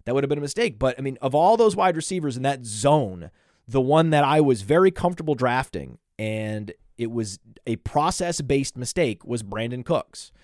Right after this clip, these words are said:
Brandon Cooks, I'm like, "Listen, <sighs> I can't believe I fell for this." Davis Mills, right? Davis Mills was, was by many measures the, the best quarterback,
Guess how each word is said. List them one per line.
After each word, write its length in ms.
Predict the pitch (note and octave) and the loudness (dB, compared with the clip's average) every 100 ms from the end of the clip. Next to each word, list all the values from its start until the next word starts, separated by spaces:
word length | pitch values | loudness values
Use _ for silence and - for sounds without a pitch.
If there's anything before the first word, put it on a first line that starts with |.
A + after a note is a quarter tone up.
| _ _ | _ _
Brandon 240 | C3+ E3+ | 2 2
Cooks, 260 | E3+ F3+ F3 | 2 0 0
I'm 60 | B2+ | -4
like, 140 | A2+ | 0
"Listen, 460 | D3+ E3 F3 E3+ E3 _ _ _ _ _ | 0 0 -2 -4 -8 _ _ _ _ _
<sighs> 640 | - - - _ _ _ B2 | -20 -18 -20 _ _ _ -8
I 80 | B2+ | -6
can't 340 | - C#4 D4 | 2 2 2
believe 380 | F3 C#3+ D3+ B2+ | 0 2 4 2
I 80 | A#2 | -4
fell 260 | - C3+ | -4 -4
for 140 | G#2+ A#2 | -4 -8
this." 120 | G2+ | -8
Davis 440 | - G#3 A3 - | 0 2 2 -4
Mills, 720 | D#3+ E3+ F3 F3+ F#3 - - - _ _ - | 4 8 8 6 2 -4 -10 -16 _ _ 0
right? 180 | E3+ D#3+ | 2 4
Davis 360 | F3+ F#3+ F#3+ | 4 4 2
Mills 340 | D#3+ F3+ F#3 D3 | 4 6 6 2
was, 260 | C#3 B2 - | -4 -6 -8
was 240 | C3 A#2+ B2+ | -8 -8 -6
by 220 | C3+ B2+ | -4 -2
many 340 | C3+ D3+ D#3+ | -2 0 0
measures 500 | D3+ D3 C#3+ D#3+ D3 | 0 0 0 0 0
the, 180 | A#2+ G#2+ - _ _ _ | -4 -10 -14 _ _ _
the 80 | A#2 | -2
best 320 | C#3 C#3+ - | 0 0 -2
quarterback, 720 | B2+ C#3 C#3+ C#3+ D3 - | 0 2 2 0 0 -4